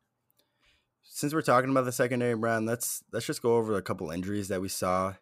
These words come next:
to their secondary. Uh, we saw Chandon Sullivan go out with a concussion. Um, he was out for the game. Um, as long as the concussion protocol goes all right, I'm guessing he'll be fine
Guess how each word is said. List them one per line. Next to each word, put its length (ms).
to 100
their 120
secondary. 600
Uh, 180
we 60
saw 180
Chandon 300
Sullivan 420
go 180
out 200
with 120
a 40
concussion. 720
Um, 200
he 100
was 140
out 160
for 100
the 80
game. 560
Um, 320
as 80
long 220
as 300
the 120
concussion 420
protocol 360
goes 240
all 60
right, 280
I'm 200
guessing 360
he'll 140
be 100
fine 500